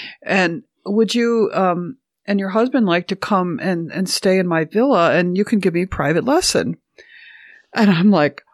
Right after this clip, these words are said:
"Really?" And it was,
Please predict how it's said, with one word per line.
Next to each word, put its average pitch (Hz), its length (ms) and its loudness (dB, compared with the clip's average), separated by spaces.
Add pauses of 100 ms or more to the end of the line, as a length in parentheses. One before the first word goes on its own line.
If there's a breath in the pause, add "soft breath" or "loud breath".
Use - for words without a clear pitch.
(500 soft breath)
"Really?" 220 800 4 (500 loud breath)
And 180 400 2 (300)
it 220 80 4
was, 220 340 2